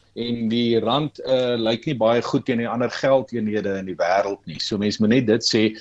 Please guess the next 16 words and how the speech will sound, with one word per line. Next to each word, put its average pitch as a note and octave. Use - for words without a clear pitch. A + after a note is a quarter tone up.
Ek F3
dink, G#3
eh, C#3
die C3
belangrike C3+
ding B2+
is C3+
maar B2+
net B2+
dat A#2+
die A#2+
regering D#3
sal C#3
moet B2+
kyk, E3
eh, A2+